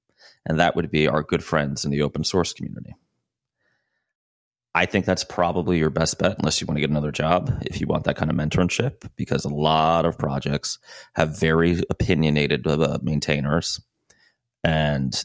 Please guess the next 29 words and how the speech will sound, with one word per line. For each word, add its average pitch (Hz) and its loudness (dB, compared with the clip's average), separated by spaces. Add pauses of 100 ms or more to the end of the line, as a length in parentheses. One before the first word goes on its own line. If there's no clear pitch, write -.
(120)
they 80 2
have 78 -2
lots 73 0
of, 73 0
they're 73 -2
usually, 73 2 (120)
you 82 2
know, 71 0
a 73 4
lot 76 2
of 78 0
them 87 4
know 87 4
what 90 2
they're 104 -2
doing, 92 2 (720)
and 85 4
they 78 4
will 78 2
definitely 80 2
tell 73 0
you 71 0
if 71 -4
your 71 2
pull 65 2
request - -2
doesn't - -2
meet 65 -2
their, - -2